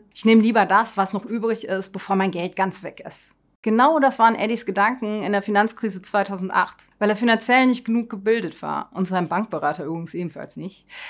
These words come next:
hatte er seinen kompletten Fonds verkauft und achttausend Euro Verluste realisiert. Eddie hatte damals ein Praktikum beim Nachrichtensender C N B C Europe gemacht und war täglich von Krisennachrichten umgeben,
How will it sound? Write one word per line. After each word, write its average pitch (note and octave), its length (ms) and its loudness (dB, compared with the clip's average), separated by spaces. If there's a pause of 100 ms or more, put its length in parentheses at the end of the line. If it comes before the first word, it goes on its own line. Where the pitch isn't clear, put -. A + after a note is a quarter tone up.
(120)
hatte A3+ 180 0
er A3 140 2
seinen A3+ 180 4
kompletten C4 720 -2
Fonds B3+ 360 -2
verkauft G3 640 -4
und F#3 200 -6
achttausend G#3 760 0
Euro F#3+ 280 0
Verluste F3 540 -6
realisiert. D#3 640 -12 (420)
Eddie A#3 240 2
hatte A3 140 -4
damals G3 480 2
ein F3 100 -4
Praktikum G#3+ 760 -2
beim F3+ 280 0
Nachrichtensender F#3 960 -2
C A3+ 220 -10
N F#3+ 120 -4
B F3 60 -10
C - 280 -10
Europe G3+ 280 -2
gemacht E3 520 -10 (300)
und G3 140 0
war G#3 120 4
täglich C4 460 -6
von G3 160 -4
Krisennachrichten F#3+ 920 -4
umgeben, E3 600 -8